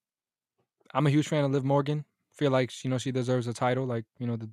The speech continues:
the Raw Women's Championship, SmackDown, or even Tag Team Champion. But I'm gonna go with Sasha Banks and Naomi. I think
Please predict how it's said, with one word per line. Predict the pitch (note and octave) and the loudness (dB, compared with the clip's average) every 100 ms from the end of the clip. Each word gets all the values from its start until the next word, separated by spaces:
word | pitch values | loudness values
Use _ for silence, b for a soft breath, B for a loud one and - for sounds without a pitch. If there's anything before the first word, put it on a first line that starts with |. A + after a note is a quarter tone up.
| - | -8
the | |
Raw | A#2 A#2+ | 0 2
Women's | A#2+ A#2+ A2 | 4 2 -2
Championship, | A#2+ A2+ - | -4 -6 -8
SmackDown, | A2+ B2+ A#2+ - B2 A#2+ | -6 -2 -2 -2 -2 -2
or | A#2 | -2
even | A#2+ A#2 | -2 -4
Tag | B2+ A#2+ | -4 -4
Team | - | -2
Champion. | B2+ C3+ C3+ | -2 -2 0
But | C#3 | 4
I'm | D#3+ | 4
gonna | G#3+ | 6
go | |
with | F3+ | 6
Sasha | D3 C3+ A#2+ | 8 6 6
Banks | B2+ B2 | 4 4
and | A#2+ | 4
Naomi. | A2+ A2+ A#2+ B2 A#2+ | 4 4 4 4 4
I | |
think | A#2+ D3 C3 | 2 2 0